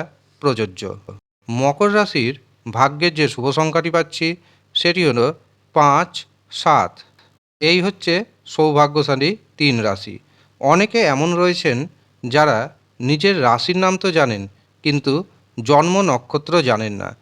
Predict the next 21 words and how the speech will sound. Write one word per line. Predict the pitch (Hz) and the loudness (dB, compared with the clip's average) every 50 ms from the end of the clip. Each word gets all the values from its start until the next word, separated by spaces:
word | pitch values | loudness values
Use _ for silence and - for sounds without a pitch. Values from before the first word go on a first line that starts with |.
| _ _ _ _ _ _ - | _ _ _ _ _ _ -4
যার | 113 135 139 147 156 | 0 2 4 4 4
জন্য | 160 190 190 196 175 135 120 139 170 - _ _ _ _ - | 2 0 0 0 2 0 0 -2 -4 -8 _ _ _ _ -4
অনেক | 131 135 147 165 190 202 - | 0 2 2 2 2 0 -2
ক্ষেত্রে | - - 185 - - 156 143 113 120 151 - _ _ _ _ _ - | -6 -8 -8 -6 -4 -2 0 0 0 -2 -6 _ _ _ _ _ 2
কাজে | 139 127 131 123 131 131 156 190 - _ _ _ _ - | 2 2 2 2 0 0 0 -2 -4 _ _ _ _ -14
বাধাপ্রাপ্ত | 117 113 120 123 123 127 156 180 - - 170 156 151 151 - - 165 123 | -6 -2 0 2 2 4 2 2 0 0 0 0 0 -2 -4 -6 -4 -4
হতে | 120 113 120 107 | -4 -4 -6 -6
হয়। | 98 98 92 92 - _ _ _ _ _ _ _ _ - | -6 -6 -8 -10 -14 _ _ _ _ _ _ _ _ 0
কাজেই | 165 160 156 151 143 127 135 175 - - _ _ _ _ - | 2 2 2 2 0 0 -2 -4 -8 -14 _ _ _ _ -2
আপনারা | - 139 151 151 180 190 185 190 | 0 0 2 2 0 0 0 2
নিজের | 180 165 165 175 165 135 | 0 0 0 -2 -2 -2
জন্মছক | 123 127 120 127 139 151 147 - 165 160 156 165 | 0 0 0 0 0 -2 -2 -2 -2 -4 -4 -6
বিচার | 156 - 170 160 | -4 -2 -2 -2
করান | 151 165 160 165 170 185 202 - _ _ _ _ _ _ - | 0 0 0 0 0 -2 -4 -10 _ _ _ _ _ _ -4
অথবা | 135 151 151 185 185 175 113 104 113 147 - _ _ _ _ - | -4 -2 0 0 2 2 2 0 -2 -6 -10 _ _ _ _ -4
হস্তরেখা | - 160 170 - - - 196 196 180 180 151 | -2 0 0 -2 -4 -6 -4 -2 0 -2 -2
বিচার | 131 120 - 120 107 104 | -2 -2 -4 -4 -4 -4
করান | - 98 90 90 92 95 - _ _ _ _ _ _ _ | -6 -8 -8 -8 -10 -14 -18 _ _ _ _ _ _ _
এবং | - 147 147 156 135 120 127 160 175 _ _ _ _ _ _ - | -2 0 2 4 2 2 0 -2 -8 _ _ _ _ _ _ -8
রাশির | 117 110 123 127 139 131 - - 196 190 | -4 0 2 2 2 2 0 -2 -4 -2
পাশাপাশি | 190 - 147 131 - 165 160 175 151 - 135 110 | 0 0 0 0 0 0 0 -2 -2 -2 -4 -8